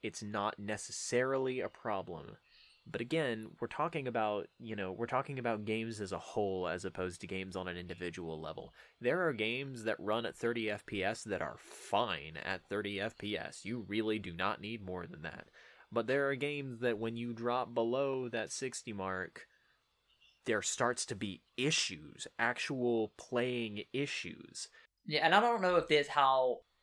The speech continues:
Speaker 2: much of a fortune-telling situation this is, but I was watching a Digital Foundry video today. They, they're like a, a tech YouTube channel. They really dive into the tech of consoles and P C stuff and see how things run on them.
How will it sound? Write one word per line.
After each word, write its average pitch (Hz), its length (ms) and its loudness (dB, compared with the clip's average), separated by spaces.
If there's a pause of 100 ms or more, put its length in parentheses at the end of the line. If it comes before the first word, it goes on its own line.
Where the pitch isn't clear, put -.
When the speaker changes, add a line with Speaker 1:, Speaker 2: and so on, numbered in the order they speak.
(180)
Speaker 2:
much 139 220 6
of 131 60 2
a 120 80 6
fortune-telling 120 1000 0
situation 113 500 0
this 113 240 -4
is, 107 160 -4
but 131 140 4
I 135 80 10
was 147 100 6
watching 151 240 2
a 123 60 0
Digital 113 440 -2
Foundry 113 360 -4
video 104 440 -6
today. 101 440 -6 (960)
They, 147 200 12 (260)
they're 135 180 10
like 131 180 8
a, 117 420 4 (480)
a 120 120 6 (140)
tech 131 320 6
YouTube 120 340 -2
channel. 117 220 -2
They 120 100 4
really 123 200 4
dive 117 240 4
into 120 140 -8
the - 100 -6
tech - 380 -4
of 104 300 -6
consoles 104 460 -6
and 104 100 -16
P 107 160 -14
C 107 200 -10
stuff 107 400 -8
and 107 320 -12
see 123 180 -4
how 110 120 -2
things 110 340 -6
run 110 180 -4
on 104 140 -10
them. 101 300 -14